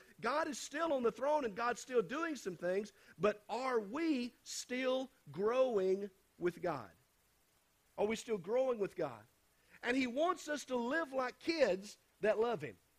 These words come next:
Kids that love him. Now, those of you that has kids, those of you that has grandkids, you want them to love you, right? You want them to love you.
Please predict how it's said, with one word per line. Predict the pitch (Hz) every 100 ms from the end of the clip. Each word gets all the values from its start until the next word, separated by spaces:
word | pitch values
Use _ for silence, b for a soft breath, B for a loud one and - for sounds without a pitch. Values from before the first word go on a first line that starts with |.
| _ _ _ _ _ _ -
Kids | 294 269 196
that | 240
love | 269 269
him. | 170
Now, | 175 165 151 b b b
those | 123 208 196
of | 185
you | 226
that | 214
has | 196 208 -
kids, | - 240 262 165
those | 214 190
of | 185
you | 226
that | 202
has | 208 156
grandkids, | 180 226 220 220 254 302 - _ b b b
you | 123 226
want | 208 214 214
them | 240 220
to | 240
love | 254 277 175
you, | 139
right? | 127 156 254 - _ _ _ _ _ _
You | 214
want | 262 269
them | 262
to | 269
love | 269
you. | 170 110